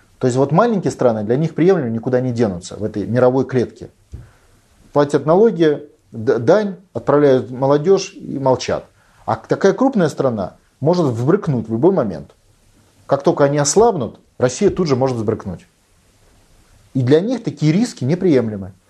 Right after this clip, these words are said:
И они прим-, приняли решение о ликвидации России. Дальше просто вопрос для них времени. Либо Россия восстанавливает суверенитет через национально-освободительную борьбу Путина, либо Россия в период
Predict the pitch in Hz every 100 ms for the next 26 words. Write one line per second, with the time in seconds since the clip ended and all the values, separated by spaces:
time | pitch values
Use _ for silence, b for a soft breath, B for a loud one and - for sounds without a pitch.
0 | _ 123 143 160 - 214 226 - - -
1 | 196 214 135 117 120 175 143 113 113 123
2 | 123 117 101 98 82 b b b 120 208
3 | 185 156 156 120 120 160 117 123 147 110
4 | 101 90 85 b b b b 139 160 160
5 | 160 156 135 139 160 156 123 113 - 127
6 | 135 131 - - 107 120 - 123 113 110
7 | 123 113 113 107 95 120 110 95 190 -
8 | 233 233 - _ _ _ _ _ _ _
9 | - 117 165 135 120 117 - 240 226 -
10 | - _ _ _ _ - _ _ 143 151
11 | 135 -